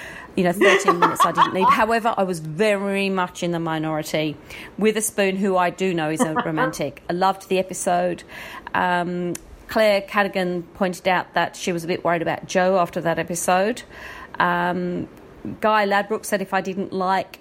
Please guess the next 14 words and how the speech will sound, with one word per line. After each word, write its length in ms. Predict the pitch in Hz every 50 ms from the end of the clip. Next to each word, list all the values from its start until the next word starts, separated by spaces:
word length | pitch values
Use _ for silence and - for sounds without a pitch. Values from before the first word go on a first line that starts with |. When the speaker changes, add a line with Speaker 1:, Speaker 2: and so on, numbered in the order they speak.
| - -
Speaker 1:
Archers 480 | 190 190 190 190 - - 190 180 175
because 240 | - - 170 - -
he 80 | - 185
thought 180 | - 208 185
it 60 | 180 -
was 120 | 185 175
at 120 | 180 175 -
its 120 | - -
finest, 380 | - 185 180 180 175 175 - -
he 120 | 196 196
suggested 440 | 180 - 180 165 196 185 - - 165 - -
EastEnders 500 | 202 180 - - 202 208 202 196 202 -
for 100 | - - 202
me. 380 | 202 202 208 208 208 208 208